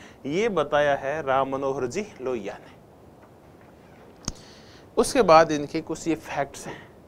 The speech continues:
ये कहते हैं भारत का जो समाजवादी आंदोलन है वो चार युग है उसके। पहला है अदरखी जमाना या मिर्चकूट, यानी ये तीखा है, इसमें समाजवादी हैं वो बहुत ही ज्यादा एग्रेसिव हैं। ये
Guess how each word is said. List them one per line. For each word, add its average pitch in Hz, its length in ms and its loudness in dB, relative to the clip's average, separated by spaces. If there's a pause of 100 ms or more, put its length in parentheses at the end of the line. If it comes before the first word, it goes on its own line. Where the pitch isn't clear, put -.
(580)
ये 208 100 8
कहते 233 160 4
हैं 233 100 2
भारत 127 280 10
का 247 140 4
जो 269 120 2
समाजवादी 190 760 4
आंदोलन 160 540 0
है 110 280 -12 (280)
वो 202 500 4 (800)
चार 226 380 10
युग 190 300 0
है 151 60 -6
उसके। - 340 -8 (600)
पहला 277 300 8
है 208 240 6
अदरखी 294 540 2
जमाना 151 560 -2
या 151 140 -2
मिर्चकूट, 143 640 2
यानी 220 200 6
ये 247 60 2
तीखा 370 520 8
है, - 240 -4 (420)
इसमें 254 280 4
समाजवादी 220 760 6
हैं 208 100 0
वो 226 160 4
बहुत 160 420 4
ही 214 140 2
ज्यादा 165 220 4
एग्रेसिव 165 720 6
हैं। 113 140 -8 (360)
ये 247 340 2